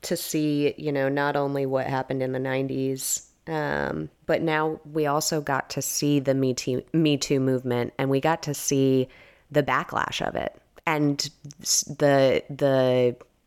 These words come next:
amount of people that were wanting to hang on to this nineties view, so to speak, um, and not embrace, uh, the Me Too movement. I definitely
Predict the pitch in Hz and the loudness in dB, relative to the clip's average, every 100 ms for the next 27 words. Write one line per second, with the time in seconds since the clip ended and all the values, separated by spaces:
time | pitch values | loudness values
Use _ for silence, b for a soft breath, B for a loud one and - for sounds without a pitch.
0 | _ 139 135 135 147 156 143 - 151 147 | _ -2 0 2 2 2 0 0 0 2
1 | 139 131 127 135 139 139 131 120 139 143 | 2 4 2 2 2 0 -2 -4 0 2
2 | 127 131 135 127 127 123 123 120 - - | 2 2 2 0 0 4 4 2 -2 -4
3 | 143 127 131 127 123 120 120 139 127 123 | -2 0 2 2 2 2 0 -2 0 2
4 | 113 - 120 117 - - 104 101 - - | 2 2 2 2 0 0 0 0 -2 -14
5 | B B B B B - 127 120 117 117 | B B B B B -2 0 2 2 0
6 | - 135 127 123 120 131 127 120 120 113 | -2 0 0 2 2 2 0 0 2 4
7 | 107 107 - - - - _ _ _ _ | 4 2 2 0 -2 -8 _ _ _ _
8 | - 127 120 120 127 123 117 - 117 117 | -6 -2 -2 0 0 -2 -4 -4 -2 0
9 | 110 113 117 131 - 123 120 123 127 139 | 0 0 0 -2 -2 0 0 0 -2 0
10 | 135 131 127 127 123 | -2 2 2 2 0